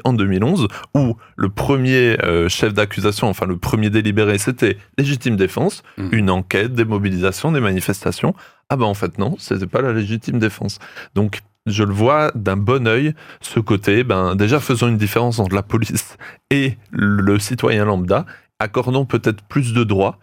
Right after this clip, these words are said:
Speaker 1: mais ça veut pas dire qu'on se met du côté de la police si on dit ça, et ça
Speaker 2: Ok.
Speaker 1: veut pas dire qu'on est de droite quand on dit ça.
Speaker 2: Non, je veux surtout pas que tu tombes là-dedans,
Speaker 1: <laughs>
Speaker 2: euh, mon
Speaker 1: Non,
Speaker 2: cher
Speaker 1: non,
Speaker 2: Thierry.
Speaker 1: je ne tomberai pas dans la droite.
Speaker 2: Euh,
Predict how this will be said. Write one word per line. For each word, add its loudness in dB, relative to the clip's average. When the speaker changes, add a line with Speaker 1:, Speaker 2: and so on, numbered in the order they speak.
Speaker 1:
mais 0
ça 2
veut 0
pas 2
dire -2
qu'on -2
se -6
met 2
du -2
côté 0
de -2
la 2
police -6
si -6
on 2
dit 0
ça, -2
et 2
ça 2
Speaker 2:
Ok. 4
Speaker 1:
veut 2
pas 2
dire -2
qu'on 2
est 4
de -4
droite 0
quand -4
on 0
dit 2
ça. -4
Speaker 2:
Non, 2
je -2
veux -2
surtout -4
pas -4
que -4
tu -12
tombes -4
là-dedans, 0
Speaker 1:
<laughs> -4
Speaker 2:
euh, 2
mon 0
Speaker 1:
Non, 0
Speaker 2:
cher 2
Speaker 1:
non, 2
Speaker 2:
Thierry. 2
Speaker 1:
je 2
ne 2
tomberai 2
pas 0
dans 2
la 0
droite. 0
Speaker 2:
Euh, 0